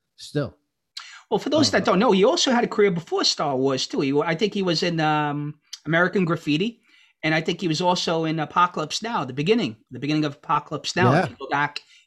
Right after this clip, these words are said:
Speaker 2: and watch that. Guy had a really good career, all things aside, and at
Speaker 1: And
Speaker 2: one point he was, he was up there.
Speaker 1: trivia, a little piece of trivia from the Apocalypse Now scene.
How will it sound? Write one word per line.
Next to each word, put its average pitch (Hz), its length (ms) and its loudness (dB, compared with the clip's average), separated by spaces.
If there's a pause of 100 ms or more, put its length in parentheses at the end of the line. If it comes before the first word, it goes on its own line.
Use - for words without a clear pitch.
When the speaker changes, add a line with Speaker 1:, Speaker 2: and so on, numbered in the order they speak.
Speaker 2:
and 139 100 -2
watch 147 300 0
that. 208 280 0 (240)
Guy 392 180 0
had 370 160 2
a 208 40 4
really 247 200 4
good 185 160 0
career, 185 440 0
all 165 160 0
things 190 220 0
aside, 160 440 0
and 151 220 -4 (180)
at 135 220 2
Speaker 1:
And 131 160 0
Speaker 2:
one 302 180 0
point 165 240 0
he 147 60 0
was, 147 200 -2
he 180 180 -6
was 170 100 -2
up 247 220 -2
there. 127 220 -6 (520)
Speaker 1:
trivia, 156 720 2 (680)
a 123 40 -4
little 135 220 2
piece - 260 0
of 127 80 -2
trivia 135 380 -2
from 110 320 -6
the 107 100 -6
Apocalypse 107 580 -8
Now 127 260 -4
scene. 80 380 -14